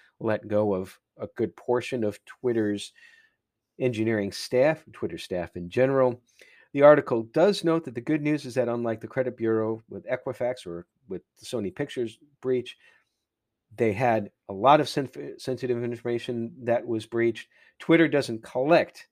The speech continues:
or store government-issued identity data like Social Security numbers, doesn't hold financial information,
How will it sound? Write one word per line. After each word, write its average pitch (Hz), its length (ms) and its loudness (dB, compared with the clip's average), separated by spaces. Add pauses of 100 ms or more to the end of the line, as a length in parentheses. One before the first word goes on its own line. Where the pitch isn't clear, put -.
(440)
or 104 100 -6
store 131 440 0
government-issued 113 720 0
identity 104 440 -2
data 104 280 -2
like 90 160 -6
Social 95 200 -12
Security 101 300 -8
numbers, 98 380 -8
doesn't 101 240 -8
hold 95 220 -12
financial 120 500 -6
information, 110 680 -6